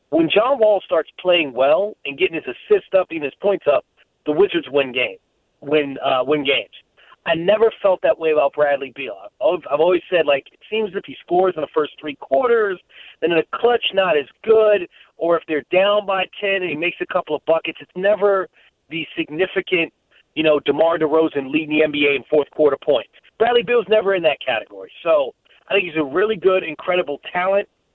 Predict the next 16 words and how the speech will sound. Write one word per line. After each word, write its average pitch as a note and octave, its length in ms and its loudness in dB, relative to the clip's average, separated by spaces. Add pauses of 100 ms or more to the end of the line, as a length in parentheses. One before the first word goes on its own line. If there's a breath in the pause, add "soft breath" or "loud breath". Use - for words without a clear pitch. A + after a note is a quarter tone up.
(260)
but D#3+ 120 0
not F3 180 -2
necessarily D#3+ 500 2
the B2 160 -6
closer, E3+ 640 0 (320)
and F3+ 140 0
this G#3 100 4 (140)
team D#3 420 0 (260)
is E3 160 -2
looking G3 300 2
for E3+ 100 -2
him F3 160 0
to D3 80 -2
be C#3 120 -6
the - 120 -14
closer. C3 340 0